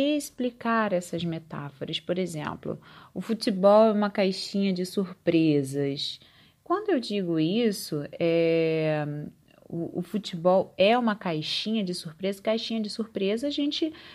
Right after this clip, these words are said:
vê que não é uma coisa previsível. Surpresa é algo que a gente não tá esperando. Então,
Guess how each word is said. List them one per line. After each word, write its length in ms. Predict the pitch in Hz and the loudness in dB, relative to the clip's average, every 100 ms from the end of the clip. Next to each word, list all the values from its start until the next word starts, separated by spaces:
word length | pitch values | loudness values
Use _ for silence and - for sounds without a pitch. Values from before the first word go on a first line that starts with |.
| - - | -20 0
vê 220 | 208 220 | 4 4
que 200 | - 277 | 2 -2
não 320 | 294 262 226 | 0 0 2
é 220 | 202 190 | 2 2
uma 220 | 214 240 | 0 -2
coisa 440 | 262 214 185 196 220 | -2 0 2 2 0
previsível. 960 | 220 220 220 302 311 214 202 190 151 | 2 2 4 2 2 2 2 2 0
Surpresa 680 | 156 185 175 - 175 185 226 | -2 -2 -4 -2 0 2 2
é 40 | |
algo 320 | 233 220 233 240 | 4 4 4 -2
que 80 | |
a 60 | 262 | 0
gente 260 | 254 254 262 | 0 -2 -2
não 240 | 233 254 | -2 -2
tá 380 | 262 214 214 262 - - - | 2 4 4 4 -8 -20 -8
esperando. 920 | 247 233 - 277 311 240 208 190 165 165 | -6 -6 4 6 8 6 4 2 0 0
Então, 520 | 175 190 196 214 | -2 -2 -4 -4